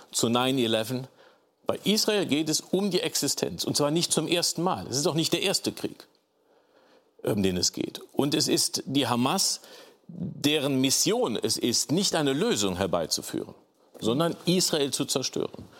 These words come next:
Und die weitere Besonderheit ist, dass in dieses, in, in, zu dieser Terrorgruppe innerhalb der Palästinenser im,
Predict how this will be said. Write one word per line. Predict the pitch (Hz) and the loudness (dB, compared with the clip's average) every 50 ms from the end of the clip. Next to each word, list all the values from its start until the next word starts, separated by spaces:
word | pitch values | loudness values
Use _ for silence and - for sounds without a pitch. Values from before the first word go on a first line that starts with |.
| - - - - - - - - - - | -20 -20 -20 -20 -20 -20 -20 -20 -6 -2
Und | - 147 147 139 - 165 - - - _ _ - - - - - - - - - - - - | 0 0 0 0 -2 -4 -6 -8 -20 _ _ -20 -20 -20 -20 -20 -20 -20 -20 -20 -20 -14 -4
die | - 131 143 190 - - | 0 0 0 0 -2 -2
weitere | 117 147 185 240 233 - 214 175 127 | 0 0 2 2 0 0 0 0 0
Besonderheit | 117 117 107 117 110 107 98 98 95 104 101 92 76 - | 0 2 2 2 2 2 2 0 2 2 0 0 -2 -4
ist, | - - 120 143 170 - - - - - - - - - _ - _ - - - - - - - - - - - | -4 -2 0 0 0 0 -2 -4 -6 -8 -10 -16 -20 -20 _ -20 _ -20 -20 -20 -20 -20 -20 -20 -20 -18 -6 -2
dass | 131 139 131 - | 0 0 0 0
in | - - 143 127 131 123 117 - 117 | -2 -2 0 0 0 -2 -4 -4 -2
dieses, | 123 160 180 185 170 160 156 135 - - - - - - - - - - - - - - - | 0 2 2 4 4 2 2 2 0 0 -2 -6 -10 -16 -18 -16 -18 -18 -18 -20 -20 -14 -6
in, | - - 117 - - 127 123 117 - | -2 0 0 0 0 0 0 -2 -4
in, | - 85 - - - - | -6 -6 -4 -4 -2 0
zu | - 131 | 0 0
dieser | 120 139 170 156 147 117 104 | 2 2 2 2 2 2 0
Terrorgruppe | - - - 180 208 226 185 135 113 117 113 139 135 - 127 110 98 92 85 92 - - _ - - - - - - - - - - - - | 0 0 0 2 2 2 0 0 2 2 2 2 2 0 0 0 0 0 -2 -6 -10 -16 _ -20 -20 -20 -20 -20 -20 -20 -20 -20 -10 -2 0
innerhalb | 196 226 233 196 151 147 135 - - | 2 2 4 4 2 2 0 0 0
der | 117 | -2
Palästinenser | - - 110 98 104 107 - - 101 101 98 95 87 90 90 - - | 0 0 0 0 0 0 0 0 2 2 2 2 2 2 0 0 0
im, | 101 98 92 85 | 0 0 0 -2